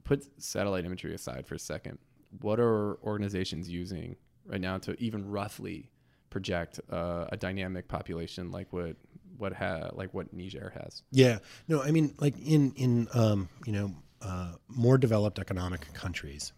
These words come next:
Speaker 2: uh, you, you do, you de-, definitely see other sorts of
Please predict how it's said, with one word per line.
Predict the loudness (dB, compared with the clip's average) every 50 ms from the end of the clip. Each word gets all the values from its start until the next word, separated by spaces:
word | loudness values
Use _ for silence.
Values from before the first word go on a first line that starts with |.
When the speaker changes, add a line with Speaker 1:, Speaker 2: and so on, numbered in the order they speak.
| -12
Speaker 2:
uh, | -10 -8 -8 -8
you, | -8 -6 -6 -6 -6 -6
you | -8 -8 -2
do, | 0 2 0 0 0 -4
you | -6 -6
de-, | -2 2 2 2 0 0 2
definitely | 2 4 4 6 4 4 4
see | 4 2 2 2 2 4
other | 4 8 8 8 8 8
sorts | 6 4 2 2 2 2 0
of | -2 -2 -2